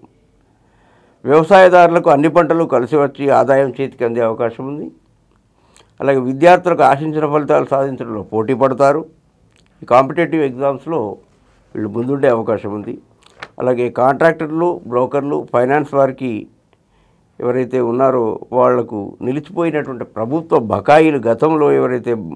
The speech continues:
ఏవైతే ఉన్నాయో అవి ఈ సంవత్సరం వసూలయ్యే అవకాశం ఉంది. ఇది శుభసూచకం. తర్వాత మద్యం విక్రేతలకు,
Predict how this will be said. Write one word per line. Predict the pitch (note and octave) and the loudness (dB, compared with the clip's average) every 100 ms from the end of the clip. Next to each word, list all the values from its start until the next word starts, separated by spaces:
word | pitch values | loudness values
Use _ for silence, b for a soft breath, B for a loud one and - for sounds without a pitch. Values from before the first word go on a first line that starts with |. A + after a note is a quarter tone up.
| - _ - | -16 _ -4
ఏవైతే | A#2+ B2+ A#2+ | -2 -2 -2
ఉన్నాయో | A#2 B2 B2+ A2+ G2 b b b b | -2 -2 -2 -2 -6 b b b b
అవి | A#2 - - | -10 -10 -6
ఈ | E3 G3+ | -4 2
సంవత్సరం | F#3 D#3+ C#3 D3 C3+ G#2+ G#2 - | 4 2 0 -4 -4 -4 -8 -6
వసూలయ్యే | A2+ A2+ D3+ C3 G2 | -6 -2 0 0 -2
అవకాశం | E2 - - D2+ | -8 -16 -18 -16
ఉంది. | C2+ F2+ - - | -14 -14 -14 -10
ఇది | A#2 | -10
శుభసూచకం. | - G#2+ G#2 F2+ E2+ - - - _ _ _ _ _ _ b b b b b b _ | -8 -10 -10 -14 -18 -18 -18 -20 _ _ _ _ _ _ b b b b b b _
తర్వాత | C3+ C#3 B2+ A#2 G#2 - _ _ - | -2 0 2 0 -2 -6 _ _ -6
మద్యం | B2 C3+ C#3+ G3 | 0 2 4 4
విక్రేతలకు, | F3 E3 E3+ E3 D#3+ D#3 D#3+ E3+ | 2 0 0 0 0 0 -4 -6